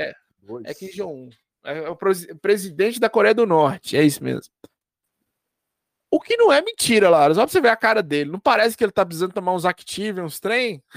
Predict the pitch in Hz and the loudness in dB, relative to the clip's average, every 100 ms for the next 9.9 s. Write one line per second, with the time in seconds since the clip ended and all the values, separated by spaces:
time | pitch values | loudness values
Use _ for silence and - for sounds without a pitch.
0 | - 220 220 330 320 - - 415 330 - | -8 -6 -6 -6 -8 -8 -4 -4 -4 -6
1 | 247 - 185 120 107 110 _ _ _ _ | -6 -6 -4 -4 -8 -20 _ _ _ _
2 | _ _ - - 156 147 120 110 _ _ | _ _ -8 -2 0 2 0 -4 _ _
3 | _ _ _ _ _ _ _ _ _ _ | _ _ _ _ _ _ _ _ _ _
4 | _ _ _ 226 233 233 226 185 160 240 | _ _ _ -8 -2 -2 -2 -2 4 4
5 | 226 196 185 190 180 - 208 226 233 190 | 2 -4 -6 -8 -10 -12 -18 -18 -14 -10
6 | 139 101 - _ _ 147 151 170 151 143 | -10 -12 -20 _ _ -20 -8 -4 -2 -2
7 | 139 135 156 175 170 165 180 180 180 160 | -6 -6 -6 -6 -8 -6 -6 -8 -8 -12
8 | 143 143 123 127 135 127 113 120 131 127 | -8 -6 -6 -6 -8 -8 -10 -12 -14 -16
9 | 120 120 113 170 165 110 101 87 | -14 -10 -8 -6 -6 -8 -12 -20